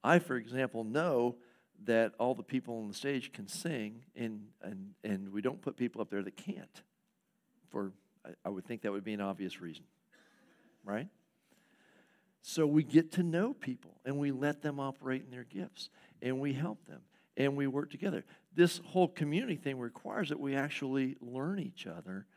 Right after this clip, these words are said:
and trust each other and work together. And we still have leadership, but the leadership is trying not to be super controlling. The leadership's trying to leave some latitude for expression of different gifts.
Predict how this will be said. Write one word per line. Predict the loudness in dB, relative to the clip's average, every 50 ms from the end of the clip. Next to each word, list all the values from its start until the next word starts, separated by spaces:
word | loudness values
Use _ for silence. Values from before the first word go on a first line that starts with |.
| _ -20 _ _ -8
and | -6 -6 -6
trust | -6 -8 -6 -4 -2 -2 -2 -2 -6 -10
each | -10 -10 -8 -8
other | -8 -6 -6 -6
and | -6 -6
work | -6 -8 -8
together. | -6 -4 -4 -4 -4 -4 -6
And | -6 -4
we | -4 -4
still | -4 -2 0 0 2
have | 4 2 2 2 0 -4
leadership, | -4 -2 -2 -2 -2 -2 -2 -4 -2 -2 -2 -4 -4 _ _ _ -20 -20 -20 -20 -20 _ _
but | 0 2 6
the | 6 6
leadership | 8 6 6 4 4 2 2 0 -2 -4 -4
is | -6 -4
trying | -2 0 0 0 2
not | 2 0 0
to | -2
be | -4 -4 -4
super | -4 -2 -2 -2 -2 -2 -4
controlling. | -6 -6 -8 -8 -6 -6 -6 -6 -6 -8 -10 -10
The | -10
leadership's | -8 -4 -4 -2 -2 -4 -4 -6 -8 -8 -10
trying | -8 -6 -6 -4 -4
to | -4 -4
leave | -2 -2 -4 -4 -6
some | -6 -8 -8 -6 -4
latitude | -4 -4 -2 -4 -4 -8 -8 -6 -4 -4 -4 -4 -6 -10 _ -20 -20 -20 -20 -20 _ _ _ _ -4
for | 0 0 0 0 -2 -6 _ _ -8
expression | -8 -8 -6 -8 -8 -4 -2 -2 -2 -2 -4 -8 -10
of | -8 -8
different | -8 -8 -8 -10 -12 -10
gifts. | -8 -8 -8 -8 -10 -12 -16